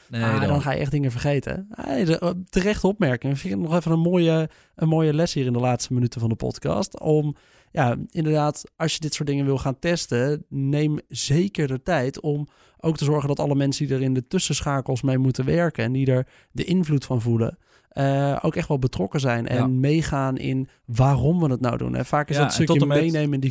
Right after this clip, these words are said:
Speaker 1: en tot en
Speaker 2: visie.
Speaker 1: met het,
Speaker 2: Ja.
Speaker 1: eh, de afdeling die het moet ondersteunen aan
Speaker 2: Ja.
Speaker 1: toe. Hè, dus ook daarin, ehm, denk ik, oh, hadden wij echt ook nog wel, of zetten we nu dan een stapje extra, maar dat hadden ook van meten van, ook die moeten voelen, waarom doen we dit en,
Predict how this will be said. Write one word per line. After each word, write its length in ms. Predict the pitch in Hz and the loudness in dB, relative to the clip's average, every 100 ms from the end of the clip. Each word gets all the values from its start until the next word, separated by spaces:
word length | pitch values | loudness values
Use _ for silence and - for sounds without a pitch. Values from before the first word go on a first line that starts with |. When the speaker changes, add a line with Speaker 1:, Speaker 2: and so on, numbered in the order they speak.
| 139 | 0
Speaker 1:
en 60 | 185 | 2
tot 40 | |
en 40 | 143 | 2
Speaker 2:
visie. 120 | 117 | 2
Speaker 1:
met 200 | 127 127 | 2 0
het, 80 | 139 | -4
Speaker 2:
Ja. 200 | 147 120 | -6 -4
Speaker 1:
eh, 80 | 110 - | -6 -8
de 160 | 104 - | -12 -6
afdeling 480 | 131 117 107 113 113 | -6 -4 -4 -4 -4
die 100 | 113 | -4
het 80 | |
moet 200 | 110 113 | -6 -8
ondersteunen 720 | - 110 98 - 139 151 147 110 | -8 -8 -6 -6 -2 -2 -2 -4
aan 140 | 113 | -2
Speaker 2:
Ja. 200 | 135 87 | 0 0
Speaker 1:
toe. 80 | 82 _ _ | -2 _ _
Hè, 180 | 117 123 | -10 -8
dus 160 | 113 | -6
ook 180 | 110 98 | -6 -6
daarin, 600 | 107 117 123 110 104 104 - | -2 -2 0 -2 -2 -6 -10
ehm, 600 | - 104 101 98 95 95 95 - _ _ | -16 -10 -6 -6 -4 -6 -8 -14 _ _
denk 220 | 104 98 | -10 -10
ik, 180 | - 78 | -10 -10
oh, 120 | 98 | -6
hadden 180 | 95 95 | -4 -4
wij 180 | 95 95 | -4 -4
echt 240 | 107 - | -6 -8
ook 140 | 107 98 | -10 -8
nog 140 | 95 | -6
wel, 320 | 101 98 98 | -4 -2 -4
of 200 | 101 - | -6 -12
zetten 240 | 92 87 90 | -10 -8 -2
we 60 | |
nu 80 | 101 | -2
dan 120 | 98 | 0
een 80 | 90 | -2
stapje 320 | - 87 - | -4 -8 -8
extra, 420 | 110 - 117 113 | -8 -8 -2 0
maar 260 | 107 95 - - _ _ - | 0 -2 -6 -16 _ _ -16
dat 100 | 92 | -8
hadden 220 | 110 67 | -6 -2
ook 180 | 123 - | -2 -2
van 140 | 101 | -2
meten 280 | 104 117 104 | 0 0 -4
van, 100 | - | -6
ook 240 | 120 98 - | -4 -4 0
die 140 | 151 | 2
moeten 300 | 139 117 98 | 2 0 -2
voelen, 360 | 82 117 107 95 | -2 0 0 -2
waarom 340 | 95 113 127 | -2 -2 -2
doen 180 | 104 92 | -2 -2
we 100 | 90 | -2
dit 260 | 90 85 | -4 -6
en, 280 | 76 90 80 | -6 -6 -6